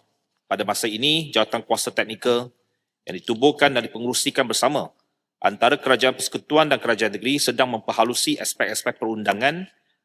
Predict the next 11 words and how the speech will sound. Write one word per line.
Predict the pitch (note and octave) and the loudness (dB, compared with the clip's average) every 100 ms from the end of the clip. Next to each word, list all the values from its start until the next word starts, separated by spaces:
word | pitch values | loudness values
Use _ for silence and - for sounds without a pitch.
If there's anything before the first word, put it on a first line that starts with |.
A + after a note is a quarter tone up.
| _ _ | _ _
bagi | C3+ D3 | 0 0
memastikan | C#3+ B2+ - F3+ E3+ E3+ | 2 2 2 -2 0 2
segala | C#3+ A#2 B2+ C3 A#2 | 2 4 4 4 0
obligasi | A2 A2 A#2 A#2+ - D#3 | -2 2 2 2 -2 -2
disempurnakan | B2+ - A2+ A#2+ B2 A#2 A#2+ | -4 -6 -6 -6 -4 0 -2
oleh | G#2 G#2+ - | 0 -4 -2
kedua-dua | A2 C#3 F#3+ D#3 | -2 0 2 2
pihak | D3+ B2 B2+ G#2+ | 2 2 2 2
seperti | - A#2+ - B2+ | -6 -10 -6 -4
yang | A2+ | -2
diperuntukkan | A2 A2 G#2 A#2+ A2 G#2 | -2 -6 -4 -6 0 -2